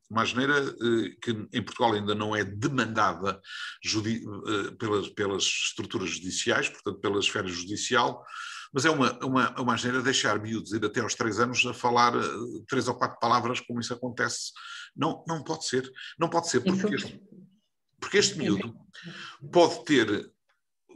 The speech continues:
Speaker 1: veja só, o miúdo que não fala corretamente aos três anos, eh, e não fala em casa, porque se falar em casa e falar, e, e não falar na escola, já sabemos que é um mutismo seletivo. Mas não falar em nenhum ambiente pode ser uma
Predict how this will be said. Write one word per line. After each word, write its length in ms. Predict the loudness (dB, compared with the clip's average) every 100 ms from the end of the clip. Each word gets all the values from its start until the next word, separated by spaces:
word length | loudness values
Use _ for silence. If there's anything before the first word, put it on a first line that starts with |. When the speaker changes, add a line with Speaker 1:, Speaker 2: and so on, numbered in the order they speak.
| -8 2
Speaker 1:
veja 220 | 2 4
só, 180 | 4 4
o 40 |
miúdo 260 | 6 2 0
que 100 | -2
não 240 | 0 0
fala 420 | 0 2 2 2 0
corretamente 640 | 0 0 0 -2 -2 -4
aos 140 | -4
três 260 | 0 0 0
anos, 240 | -2 -2 -8 -12 -16 -14 -12 -12 -2 4
eh, 300 | 4 4 2
e 80 | 0
não 140 | 2
fala 240 | 4 4 4
em 60 |
casa, 320 | 4 0 0
porque 180 | -8 -8
se 60 | 0
falar 240 | 4 4
em 120 | 2
casa 380 | 2 4 4 2
e 80 | -2
falar, 340 | -2 -2 -2
e, 360 | -2 -6 -4 -4
e 20 |
não 100 | -4
falar 220 | 0 2
na 60 | 2
escola, 260 | 0 0 2
já 140 | 2
sabemos 260 | 0 -4 -4
que 80 |
é 20 | -4
um 60 |
mutismo 340 | -4 -6 -6 -8
seletivo. 460 | -4 -4 -4 -18 _ -20 -18 -14 -2
Mas 100 | 2
não 120 | 2
falar 240 | 4 4 4
em 80 |
nenhum 240 | 2 2 2
ambiente 440 | 2 2 0 -2 -14 -20 -20 -4
pode 140 | -2 0
ser 140 | 0
uma 120 | -2